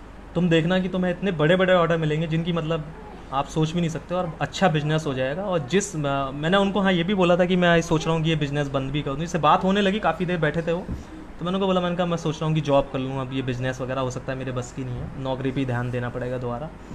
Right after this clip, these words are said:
तो उन्होंने बोला कि "नहीं, नहीं, ये गद्दी जो है तुम्हें शिव जी ने bless करी है, ये शिव रूपी गद्दी है, और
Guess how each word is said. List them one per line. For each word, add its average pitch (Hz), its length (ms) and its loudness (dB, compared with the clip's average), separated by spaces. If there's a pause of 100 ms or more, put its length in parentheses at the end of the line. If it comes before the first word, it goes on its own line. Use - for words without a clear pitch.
(340)
तो 160 60 -4
उन्होंने 160 220 2
बोला 165 240 4
कि 165 120 -2
"नहीं, 147 200 0
नहीं, 123 220 -6
ये 156 200 2
गद्दी 147 380 2
जो 170 120 2
है 175 120 6
तुम्हें 165 220 -4
शिव 156 200 -2
जी 135 180 0
ने 139 80 0
bless 120 380 -2
करी 123 140 -12
है, 127 320 -14 (960)
ये 165 140 4
शिव 175 280 0
रूपी 185 260 2
गद्दी 180 360 4
है, 180 180 4 (160)
और 156 300 -2